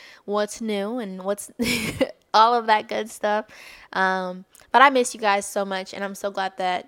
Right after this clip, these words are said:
this episode is going up. I'm so glad to be, just be talking to you guys again and all of that good stuff. So, yeah, just tap into those emotions, tap into those feelings, and find rest in the Lord.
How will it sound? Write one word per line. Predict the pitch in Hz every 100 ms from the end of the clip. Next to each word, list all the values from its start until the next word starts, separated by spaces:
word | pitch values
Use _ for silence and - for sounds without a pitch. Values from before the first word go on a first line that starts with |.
| -
this | 190 214 -
episode | 196 196 196 190
is | 185
going | 185 185
up. | 185 -
I'm | 190
so | 180 190
glad | 185 185 185
to | -
be, | 185
just | 180 -
be | 190
talking | - 196 202 202
to | -
you | 202
guys | 190 185 -
again | 208 190 190 185 - - - - -
and | 190
all | 185 190
of |
that | 185 190
good | 196 180
stuff. | - 180 185 180
So, | - 180 180 175 _ _ _ -
yeah, | 220 220 185 190 _ -
just | 208 233 -
tap | 240 254
into | 233 -
those | 208 196 196
emotions, | 196 190 185 190 220 220 208
tap | - 208 214
into | 208 202
those | 190 -
feelings, | 196 196 196 190 196 -
and | 185 185 180
find | - 208 233
rest | 190 196 -
in | 185
the | 180
Lord. | 175 180 180 175